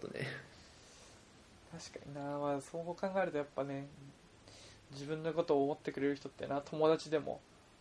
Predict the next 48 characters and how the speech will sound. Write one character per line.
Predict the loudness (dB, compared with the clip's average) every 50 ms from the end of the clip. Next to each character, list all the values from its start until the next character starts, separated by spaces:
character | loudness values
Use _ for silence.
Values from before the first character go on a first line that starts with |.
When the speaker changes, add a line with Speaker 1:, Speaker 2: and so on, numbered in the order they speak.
| -20 -20 -20 -20 -20 -20 -12 -8
Speaker 1:
う | -6
ん。 |
Speaker 2:
妻 | -2 0 4 4 4 4
で | 4 2
も | -2 -2 -4 -6 -8 -12 -14 0
大 | 4 8 10 10 10 8
事 | 6 2
っ |
す | -2 -4 -6
ね。 | -6 -6 -4 -6 -6 -10 -14 -20 -20 -20 -20 -20 -20 -20 -20 -20 -20 -20 -8 -6
Speaker 1:
だ | -4 -2
か | 0
ら、 |
Speaker 2:
彼 | 0 2 2
女 | 0 0 -2
で | -4
も | -4
ね。 | -6 -6 -6 -8 -10 -14 -10 -6
Speaker 1:
妻、 | -2 4 8 8 8 10 12 12 12 12 12 12 12 8 2 -2 2
彼 | 4 6 6 8 8 8 8
女、 | 8 8 8 8 6 4 0 0
子 | 2 4
供 | 6 6 6 8 6
に | 6 4
も | 4
言 | 4 6 8 10 10
わ | 10 10
な | 12 12 10
い | 12
可 | 10 8
能 | 8 8
性 | 8 8 8
あ |
る | 8 6
よ | 4
ね、 | 2 -2
明 | -4
日 | -2 0 2 2 2
死 | 2 2
ぬ | 2
っ | 2
て | 0 -4 -4
そ | -4 -2 -2
う | -2
考 | -2 -2 -2 -2
え | -4
る | -4 -4
と。 | -4 -6 -8